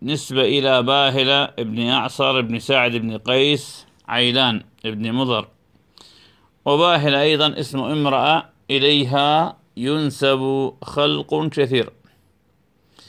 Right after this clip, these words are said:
وأما النسبة إلى، بقوله البصري، فنسبة البصري نسبة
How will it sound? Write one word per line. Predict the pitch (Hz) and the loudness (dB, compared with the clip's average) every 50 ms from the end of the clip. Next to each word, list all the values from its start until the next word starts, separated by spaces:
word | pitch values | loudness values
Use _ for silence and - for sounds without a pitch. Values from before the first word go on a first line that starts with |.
| - - - - - - _ _ _ _ _ _ _ - | -20 -20 -20 -20 -20 -20 _ _ _ _ _ _ _ -6
وأما | - 143 147 151 170 180 180 175 170 170 170 175 175 - - - - 151 | -2 2 2 4 2 2 0 0 2 2 2 2 0 -2 -4 -4 -2 -2
النسبة | 156 147 143 143 156 175 156 - - 147 135 127 120 110 - _ _ _ _ _ _ _ _ - | 0 0 -2 -4 -2 -4 -4 -4 -6 -4 0 0 0 0 -2 _ _ _ _ _ _ _ _ -4
إلى، | 147 147 147 147 139 131 120 101 95 - - _ _ _ _ _ _ _ - | -2 0 2 2 2 2 2 0 -4 -8 -12 _ _ _ _ _ _ _ -14
بقوله | 123 - - 139 151 151 151 143 143 127 131 - - 131 | -12 -6 0 0 2 2 2 2 0 0 0 0 0 0
البصري، | 127 123 117 127 151 147 - - 135 131 139 151 160 - - _ _ _ _ _ - - | 0 0 2 2 0 0 0 -2 0 0 2 0 0 -2 -6 _ _ _ _ _ -20 -20
فنسبة | - - 127 120 127 160 143 139 147 139 131 131 | -10 -4 -2 -2 0 -2 -2 -2 -2 -2 -2 -2
البصري | 131 120 127 143 147 - - 139 135 143 151 160 156 - - | -2 0 0 0 0 0 0 0 0 2 2 0 -2 -4 -6
نسبة | 123 147 139 - 139 135 135 127 - 139 143 151 160 156 | -6 -8 -6 -6 -4 -4 -2 -2 0 0 0 0 -2 -4